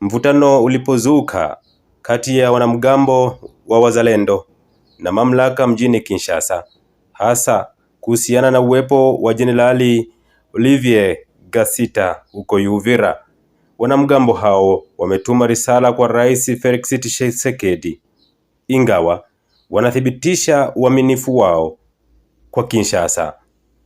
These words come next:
Wameweka masharti kwa uaminifu huu. Madai haya yanatia wasiwasi, kwani uwepo wao unavuka mstari wa mbele pamoja na vikosi vya jeshi vya D R C,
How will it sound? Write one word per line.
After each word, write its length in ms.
Wameweka 540
masharti 600
kwa 140
uaminifu 540
huu. 280
Madai 340
haya 420
yanatia 440
wasiwasi, 840
kwani 220
uwepo 400
wao 460
unavuka 760
mstari 420
wa 120
mbele 440
pamoja 320
na 100
vikosi 500
vya 180
jeshi 600
vya 260
D 320
R 120
C, 380